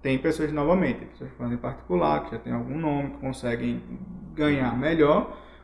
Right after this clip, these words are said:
Uma cirurgia, em média, um procedimento, vai pagar aí mil a cinco mil no máximo, assim, chegando.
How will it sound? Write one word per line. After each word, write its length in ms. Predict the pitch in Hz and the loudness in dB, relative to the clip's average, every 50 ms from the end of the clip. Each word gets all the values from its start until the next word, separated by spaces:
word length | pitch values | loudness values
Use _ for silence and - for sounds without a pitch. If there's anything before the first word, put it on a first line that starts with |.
| - - - - | -20 -20 -6 0
Uma 320 | 143 147 175 208 226 233 226 | 4 6 8 8 8 8 6
cirurgia, 600 | 214 220 202 185 190 180 156 151 151 151 143 143 | 4 4 4 6 6 6 6 4 4 4 4 4
em 120 | 143 147 | 4 2
média, 280 | 151 143 135 139 151 165 | 4 6 6 6 4 4
um 40 | |
procedimento, 640 | 175 175 170 165 - 160 160 156 151 147 147 170 180 - - 180 - - - - - | 0 0 -2 -2 -2 -2 -2 -2 0 0 -2 -2 -4 -6 -10 -12 -12 -14 -18 -18 -12
vai 200 | 240 - - 135 | -8 -2 -2 0
pagar 320 | 135 - 143 139 143 139 131 | 2 4 4 6 6 6 6
aí 420 | 131 131 127 127 127 127 123 123 | 6 6 4 4 4 4 4 2
mil 800 | 120 120 123 131 135 147 156 160 160 160 156 151 143 139 135 135 | 0 -2 -2 0 0 2 2 0 0 -2 -4 -6 -8 -4 0 2
a 120 | 135 135 131 | 2 2 0
cinco 720 | - - - - - - - 147 147 147 147 139 - - | -2 -8 -12 -12 -12 -8 -4 -2 0 0 0 -2 -4 -6
mil 240 | 131 131 131 131 131 | -4 -2 -2 0 -2
no 100 | 131 131 | -2 -4
máximo, 480 | 127 127 123 127 127 127 - - 147 135 | -2 -2 0 0 -2 -2 -6 -8 -6 -6
assim, 640 | - - - 127 131 131 69 73 73 71 67 65 64 - - - - - - - 60 - - - - - - - - - - - - - - - - | -6 -6 -6 -6 -6 -6 -6 -6 -6 -6 -6 -10 -12 -16 -20 -20 -20 -18 -16 -16 -16 -18 -20 -20 -20 -20 -20 -20 -18 -18 -18 -18 -20 -18 -16 -16 -14
chegando. 640 | - - 139 135 135 135 131 135 139 160 185 220 | -8 -6 -4 -4 -2 -2 -2 -2 -2 -2 -4 -4